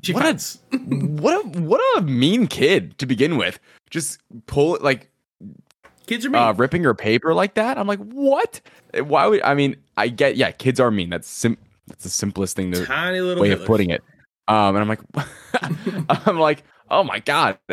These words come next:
Speaker 2: And I was like, "Of course she fights." And I loved, like, the leading up, I just mentioned it, was Donnie just being pissed at the teacher.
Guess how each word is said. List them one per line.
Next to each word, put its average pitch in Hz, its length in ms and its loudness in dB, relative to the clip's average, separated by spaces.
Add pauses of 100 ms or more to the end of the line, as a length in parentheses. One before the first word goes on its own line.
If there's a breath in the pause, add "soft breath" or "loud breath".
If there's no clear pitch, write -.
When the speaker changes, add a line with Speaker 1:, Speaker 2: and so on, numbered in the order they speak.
Speaker 2:
And 123 180 2
I 127 40 4
was 117 120 -4
like, 120 100 0
"Of 123 80 -14
course 262 200 -2
she 135 80 -4
fights." 92 360 -2
And 120 120 2
I 117 80 2
loved, 120 440 2
like, 107 140 -2
the 104 80 -4
leading 107 320 0
up, 101 100 -2 (480)
I 95 120 2
just 92 120 -2
mentioned 95 280 2
it, 90 140 0 (440 loud breath)
was 113 560 2
Donnie 104 560 2 (240 soft breath)
just - 180 -6
being 127 240 2
pissed - 340 -2
at 120 80 -6
the 110 60 0
teacher. 123 560 0